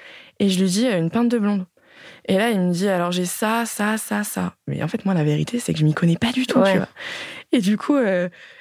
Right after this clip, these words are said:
Speaker 1: je, il, le der-, la dernière chose qu'il dit, c'est une Cronenbourg. Du coup, je lui dis, « Bah, vas-y, une Cronenbourg. » Sauf qu'en fait, c'est dégueulasse, la
Speaker 2: Ah
Speaker 1: Cro.
Speaker 2: ouais, c'est de l'eau. Bah, si tu passes la chouf à la
Speaker 1: C'est
Speaker 2: Cronenbourg,
Speaker 1: vraiment,
Speaker 2: ouais.
Speaker 1: mais dégueulasse.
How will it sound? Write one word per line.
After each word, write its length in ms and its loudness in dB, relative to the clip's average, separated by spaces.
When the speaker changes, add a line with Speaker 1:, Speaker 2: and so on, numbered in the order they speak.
Speaker 1:
je, 160 -2
il, 220 0
le 200 2
der-, 280 2
la 180 0
dernière 300 0
chose 300 -2
qu'il 200 -4
dit, 160 0
c'est 140 0
une 100 4
Cronenbourg. 640 0
Du 80 -2
coup, 100 0
je 60 0
lui 60 2
dis, « 100 2
Bah, 140 2
vas-y, 180 0
une 120 0
Cronenbourg. » 500 -2
Sauf 160 -4
qu'en 100 2
fait, 120 -2
c'est 100 -10
dégueulasse, 420 0
la 100 4
Speaker 2:
Ah 80 4
Speaker 1:
Cro. 80 4
Speaker 2:
ouais, 180 0
c'est 260 0
de 100 4
l'eau. 220 2
Bah, 140 2
si 160 -2
tu 140 0
passes 180 2
la 160 2
chouf 280 0
à 40 4
la 60 2
Speaker 1:
C'est 80 0
Speaker 2:
Cronenbourg, 480 2
Speaker 1:
vraiment, 160 2
Speaker 2:
ouais. 80 0
Speaker 1:
mais 100 0
dégueulasse. 640 -2